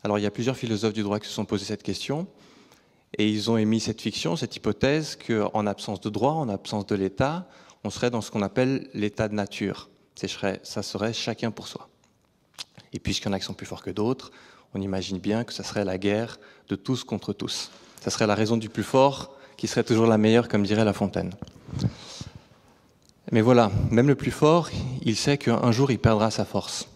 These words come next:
que ce soit par un événement naturel ou par, par la vieillesse. Et donc tout le monde a intérêt, même lui, à, à s'unir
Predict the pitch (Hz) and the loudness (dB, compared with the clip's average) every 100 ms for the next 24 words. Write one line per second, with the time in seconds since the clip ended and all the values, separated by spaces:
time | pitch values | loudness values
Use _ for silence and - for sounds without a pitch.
0 | - - 101 107 - 95 95 95 95 95 | -18 -12 -4 -2 0 0 0 0 0 0
1 | 92 - 101 120 135 123 98 104 101 95 | 0 0 2 4 4 2 0 0 -2 -4
2 | 92 - 95 98 98 95 95 - - - | -12 -6 0 2 2 0 -2 -4 -12 -18
3 | - - - - - - 110 113 - - | -20 -20 -20 -20 -10 0 2 2 0 4
4 | 190 185 180 123 107 110 110 147 143 120 | 6 8 6 4 4 4 6 6 6 6
5 | 135 123 127 180 185 - - - - - | 6 6 6 4 0 -12 -16 -16 -16 -10
6 | - 101 98 - - 135 110 101 | -2 0 0 -2 -2 2 2 2